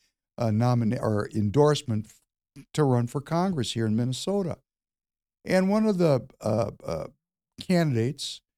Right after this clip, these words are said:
made a quip, uh, talking about the vaccines and covid, saying, "Well, we're all anti-vax now." And he thought it was funny. And you could have heard a pin drop,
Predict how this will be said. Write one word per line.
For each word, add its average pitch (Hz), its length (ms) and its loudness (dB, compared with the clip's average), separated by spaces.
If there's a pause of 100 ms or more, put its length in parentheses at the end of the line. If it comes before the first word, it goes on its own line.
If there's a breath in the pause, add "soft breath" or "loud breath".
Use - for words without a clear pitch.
(300)
made 147 240 2
a 151 80 2
quip, - 540 4 (880)
uh, 107 360 0 (540)
talking 143 380 4
about 127 300 0
the 113 80 -2
vaccines 131 960 0
and 98 160 -4
covid, 147 440 2
saying, 139 420 0 (260 soft breath)
"Well, 135 200 4
we're 131 200 4
all 147 220 6
anti-vax 117 920 0
now." 92 400 -4 (680)
And 135 160 -2
he 226 100 4
thought 143 300 4
it 143 80 -2
was 170 180 0
funny. 214 500 0 (640)
And 90 240 -6
you 123 80 0
could 127 220 -4
have 117 120 -2
heard 123 220 -4
a 110 40 -6
pin 165 400 -4
drop, 98 420 -8